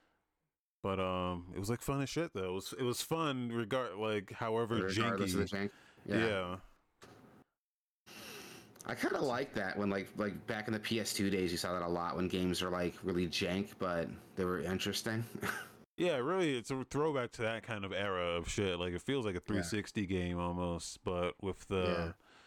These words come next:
Speaker 1: with, like, the loot, uh, stuff that you would get out of a modern game.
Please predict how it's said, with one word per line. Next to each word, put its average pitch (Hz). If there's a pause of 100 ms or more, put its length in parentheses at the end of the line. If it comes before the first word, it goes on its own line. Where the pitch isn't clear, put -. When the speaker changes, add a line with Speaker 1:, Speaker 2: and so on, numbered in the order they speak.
(540)
Speaker 1:
with, 104
like, 95
the 104
loot, 104 (640)
uh, 104 (1900)
stuff -
that 104
you 104
would 95
get 104
out 104
of 98
a 95
modern 98
game. 110